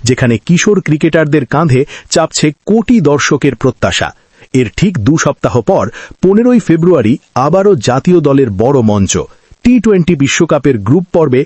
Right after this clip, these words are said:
মুখোমুখি হবে ভারত ও পাকিস্তান। উত্তেজনার এখানেই শেষ নয়, একই দিনে থাইল্যান্ডের ব্যাংককে নারী রাইজিং স্টারস এশিয়া কাপের গ্রুপ পর্বে মুখোমুখি হবে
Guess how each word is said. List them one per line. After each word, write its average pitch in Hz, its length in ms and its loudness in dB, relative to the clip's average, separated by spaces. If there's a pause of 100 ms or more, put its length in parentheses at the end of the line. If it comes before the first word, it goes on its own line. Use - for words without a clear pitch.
(220)
মুখোমুখি 190 540 2
হবে 135 220 0 (100)
ভারত 180 360 0 (100)
ও 123 80 0
পাকিস্তান। 95 580 -4 (560)
উত্তেজনার 240 580 2
এখানেই 226 380 2
শেষ - 280 -2
নয়, 71 200 -4 (340)
একই 143 340 0
দিনে 196 240 2 (120)
থাইল্যান্ডের 147 580 0
ব্যাংককে 131 580 -2 (380)
নারী 185 320 2
রাইজিং 151 420 2
স্টারস 147 360 -2 (120)
এশিয়া 160 340 2
কাপের 135 320 -2
গ্রুপ 143 320 -2
পর্বে 143 280 0 (280)
মুখোমুখি 196 560 0
হবে 143 220 2